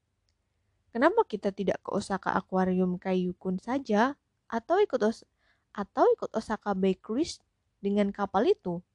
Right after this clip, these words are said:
Ayo naik. Chonsa langsung menarik turun tangan Chris yang sedang menunjuk Santa Maria Ave Cruise, kapal berwarna biru,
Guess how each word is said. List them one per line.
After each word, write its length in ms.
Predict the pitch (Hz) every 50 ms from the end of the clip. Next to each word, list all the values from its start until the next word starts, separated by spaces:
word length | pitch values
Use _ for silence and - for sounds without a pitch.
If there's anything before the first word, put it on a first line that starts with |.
| _ _ _ _ _ _ _ _ _ _ _
Ayo 440 | - 302 330 370 440 494 480 480 453 381
naik. 800 | 339 339 370 403 453 440 403 359 339 339 359 381 415 453 453 - _ _ _ _ _ _ _ _ _ _ _ _ _ _ _ _ _ _ _ _ _ _ _ _ _ _ _ _ _ _ _
Chonsa 600 | - - 226 220 214 233 - - 254 262 285 302
langsung 480 | 294 262 214 208 220 - - 208 202
menarik 400 | 190 190 185 190 185 190 190 185 - _
turun 480 | - 190 185 190 196 202 208 220 226 226
tangan 480 | - 202 190 180 180 180 175 180 180
Chris 400 | - 190 190 185 208 - - _ _ _ _ _ _ _ _ _ _ 202
yang 160 | 208 208 208
sedang 360 | - 202 180 185 185 180 180
menunjuk 520 | 180 175 180 180 180 180 180 180 196 196 - _
Santa 480 | _ - - 202 190 185 185 185 185 185
Maria 560 | 180 180 180 180 180 180 180 180 180 180 - - -
Ave 320 | 180 180 - - 180 -
Cruise, 520 | _ _ 180 175 180 185 208 - - - _ _ _ _ _ _ _ _ _ _ _ -
kapal 480 | 208 202 196 - - 202 208 226 247
berwarna 480 | 233 214 202 190 185 185 185 180 180 175
biru, 320 | 180 180 180 - 180 170